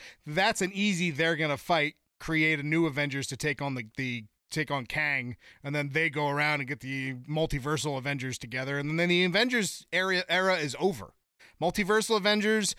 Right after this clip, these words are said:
we're done with Avengers. Now we're moving into X-Men territory. Avengers just kinda become background stuff.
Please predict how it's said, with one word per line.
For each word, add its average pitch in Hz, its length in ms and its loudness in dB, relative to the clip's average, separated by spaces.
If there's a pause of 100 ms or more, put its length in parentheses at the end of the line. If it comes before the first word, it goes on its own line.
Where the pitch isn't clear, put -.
(240)
we're 151 200 2
done 208 240 2
with 160 80 2
Avengers. 123 400 -4
Now 156 160 4
we're 180 80 4
moving 165 240 4
into 147 160 0
X-Men 143 320 -2
territory. 120 520 -4
Avengers 131 340 -4
just 131 160 -4
kinda 139 160 -4
become 123 300 -6
background 110 420 -4
stuff. - 320 -18